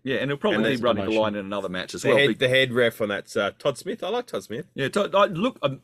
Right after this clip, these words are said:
Speaker 1: for the majority, I think they're all bloody good. I don't think we've got a howler of a ref. I know Chris Sutton didn't have a good game, but he's not a howler of a ref. He's no,
Speaker 3: No,
Speaker 1: he's
Speaker 3: but the whole
Speaker 1: hasn't gone
Speaker 3: system's,
Speaker 1: to
Speaker 3: the whole system needs revamping. And
Speaker 1: It
Speaker 3: I was
Speaker 1: really,
Speaker 3: thinking about this
Speaker 1: but
Speaker 3: the
Speaker 1: it's
Speaker 3: other
Speaker 1: not
Speaker 3: day,
Speaker 1: going
Speaker 3: like,
Speaker 1: to. It's a closed club.
Speaker 3: I've got,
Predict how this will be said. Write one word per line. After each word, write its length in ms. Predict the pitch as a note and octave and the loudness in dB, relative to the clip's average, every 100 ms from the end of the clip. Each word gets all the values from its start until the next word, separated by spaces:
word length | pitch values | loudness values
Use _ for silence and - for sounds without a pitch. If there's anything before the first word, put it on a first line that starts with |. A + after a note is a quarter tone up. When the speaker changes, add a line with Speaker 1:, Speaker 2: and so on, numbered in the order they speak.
| C#3+ | -8
Speaker 1:
for 100 | D#3 | -4
the 80 | D#3 | -2
majority, 580 | D#3 D3 C3+ A3 F3+ A2+ | -2 0 2 2 2 2
I 60 | |
think 180 | C3+ D3+ | 0 -2
they're 120 | C#3+ | 0
all 40 | C#3+ | -2
bloody 280 | C#3 C#3 C3 | -2 -2 -2
good. 240 | E3+ F#3+ | -4 -4
I 200 | - D3 | 0 0
don't 260 | - D3+ C3 | -2 -4 -8
think 340 | - A#2 A#2 - - _ | -8 -8 -10 -14 -20 _
we've 140 | A#2+ A#2+ | -2 2
got 120 | B2+ | 2
a 40 | |
howler 320 | A2+ A#2+ A#2 G#2+ | 4 4 4 4
of 80 | |
a 60 | G#2+ | 2
ref. 220 | C3 A#2+ | 2 0
I 80 | A#2 | -2
know 180 | C3+ E3+ | -4 -6
Chris 240 | - B2+ | -6 -4
Sutton 180 | - A#2+ | 0 0
didn't 160 | G#2+ G#2 | 0 -2
have 140 | G2+ | -4
a 40 | F2+ | -4
good 200 | G2+ F2 | -6 -4
game, 240 | A#2+ G2 | -4 -4
but 100 | D#3 | -4
he's 120 | D#3+ | -4
not 140 | G#3 G#3 | -2 -2
a 60 | |
howler 320 | A2 C3 A#2 D#2 | 0 0 0 -2
of 80 | |
a 80 | E2 | -2
ref. 320 | F2 F2 - _ _ | -2 -2 -4 _ _
He's 200 | C#3 C3 | -6 -6
no, 120 | D#3+ - | -6 0
Speaker 3:
No, 100 | E3 | 2
Speaker 1:
he's 80 | D3+ | 4
Speaker 3:
but 60 | |
the 80 | - | 4
whole 120 | F3 | 6
Speaker 1:
hasn't 320 | G#3 - D3 - | 4 4 2 2
gone 140 | D3+ | 2
Speaker 3:
system's, 60 | A#2+ | 0
Speaker 1:
to 60 | F2 | 0
Speaker 3:
the 80 | C3+ | 2
whole 140 | D#3 | 2
system 400 | D#3+ C#3+ - C3+ | 2 -2 -4 -2
needs 280 | B2+ A#2 - | -2 -2 -6
revamping. 600 | A#2 A#2 G#2 G#2+ A2+ A#2 | -8 -6 -4 -4 -4 -6
And 100 | A2 | -4
Speaker 1:
It 60 | A2 | -2
Speaker 3:
I 40 | |
was 100 | A2+ | 0
Speaker 1:
really, 160 | F#3 D3 | 2 0
Speaker 3:
thinking 120 | D3 | 0
about 140 | B2 A2+ | -6 -8
this 120 | A2+ | -4
Speaker 1:
but 100 | - | -2
Speaker 3:
the 60 | |
Speaker 1:
it's 60 | A2+ | 0
Speaker 3:
other 100 | G#2 | 0
Speaker 1:
not 80 | A2+ | 2
Speaker 3:
day, 40 | |
Speaker 1:
going 120 | A#2 | 4
Speaker 3:
like, 80 | - | 2
Speaker 1:
to. 120 | - E2+ | 0 -2
It's 100 | G#2 | -4
a 20 | |
closed 320 | - - G#2+ | -4 -4 -4
club. 180 | E3 C#3 | 0 2
Speaker 3:
I've 80 | D3 | 4
got, 200 | F3 | 2